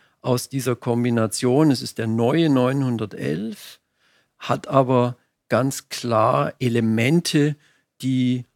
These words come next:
auch, ich sag mal, in sich ikonische Muster waren, zum Beispiel was Stoffe anbelangt oder Exteriorfarben, weiterentwickelt, aber immer ganz klar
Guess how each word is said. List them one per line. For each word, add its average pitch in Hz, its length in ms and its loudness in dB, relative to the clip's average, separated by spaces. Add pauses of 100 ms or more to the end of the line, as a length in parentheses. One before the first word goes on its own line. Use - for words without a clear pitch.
auch, 131 440 -2 (220)
ich - 80 -16
sag 120 200 -4
mal, 117 340 0
in 131 260 2
sich 131 540 -4
ikonische 123 1080 0 (300)
Muster 123 640 2
waren, 104 360 0
zum 113 200 -8
Beispiel 110 320 -8
was 110 140 -4
Stoffe - 460 -6
anbelangt 107 640 -6
oder 107 300 -4 (280)
Exteriorfarben, 113 1160 -2 (300)
weiterentwickelt, 120 1080 -2
aber 113 320 -4
immer 190 260 0
ganz 156 360 -4
klar 127 420 -2